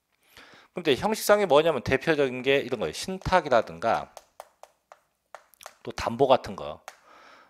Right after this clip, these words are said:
이런 거는 양도로 볼 수가 없어요. 이때 자, 신탁이 뭐예요? 맡기는 거예요. 맡기게 되면 소유권의 변동이 없죠. 담보도 맡기는 거예요. 담보도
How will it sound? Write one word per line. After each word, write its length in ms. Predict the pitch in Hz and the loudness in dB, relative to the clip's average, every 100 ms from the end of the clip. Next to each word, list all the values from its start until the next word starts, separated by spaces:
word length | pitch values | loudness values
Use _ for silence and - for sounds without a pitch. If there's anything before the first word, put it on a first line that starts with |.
| - | -6
이런 240 | 147 196 196 | 4 4 6
거는 240 | 208 190 | 4 4
양도로 880 | 117 135 156 165 160 160 170 165 - - | 4 2 -2 -2 0 0 2 0 -4 -6
볼 200 | 123 120 | -6 -6
수가 320 | - 127 139 - | -8 -6 -4 -4
없어요. 800 | 90 - - 71 71 76 87 - _ _ _ _ | -8 -8 -10 -10 -10 -14 -16 -20 _ _ _ _
이때 260 | 139 165 160 - - _ | -4 0 0 -4 -20 _
자, 120 | 113 | -4
신탁이 400 | - 214 226 208 | -4 0 2 2
뭐예요? 160 | 123 | 2
맡기는 420 | 95 113 - 208 180 | 0 -2 -2 -4 -2
거예요. 180 | 90 78 | -4 -4
맡기게 400 | 107 - 180 165 | -8 -6 -4 -2
되면 340 | 151 160 196 - - - | 2 2 2 -2 -20 -20
소유권의 640 | - - 202 196 - 170 156 | -14 -4 0 0 0 -2 -2
변동이 340 | 139 131 107 | -4 -6 -6
없죠. 460 | 85 - - - - _ _ | -8 -12 -12 -12 -12 _ _
담보도 460 | - 147 160 180 175 | -2 0 2 2 2
맡기는 420 | 98 - 143 117 | 0 -2 -10 -8
거예요. 100 | 82 | -6
담보도 600 | - 131 131 135 180 | -4 -2 -2 2 2